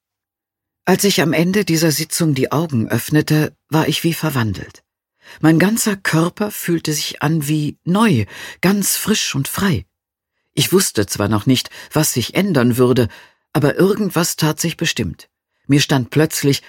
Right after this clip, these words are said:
eine ganz neue Welt offen. Und mein Verhältnis zum Schreiben änderte sich. Die Schwierigkeiten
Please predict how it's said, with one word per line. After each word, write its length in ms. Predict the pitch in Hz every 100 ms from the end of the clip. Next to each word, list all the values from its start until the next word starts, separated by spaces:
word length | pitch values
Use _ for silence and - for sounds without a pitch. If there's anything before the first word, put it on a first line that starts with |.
| -
eine 220 | 135 117
ganz 400 | 127 151 156 135
neue 340 | 123 127 131
Welt 320 | 123 113 -
offen. 320 | 95 - - - _ _ _ _ _ _ _ _
Und 240 | 175 147
mein 140 | 131 113
Verhältnis 600 | 117 110 170 - 110 -
zum 160 | 113
Schreiben 560 | 107 - 113 113 156 -
änderte 460 | - 247 107 - 87
sich. 320 | 78 - - _ _ _ _ - - -
Die 100 | 170
Schwierigkeiten 800 | - 220 226 151 - 139 139 135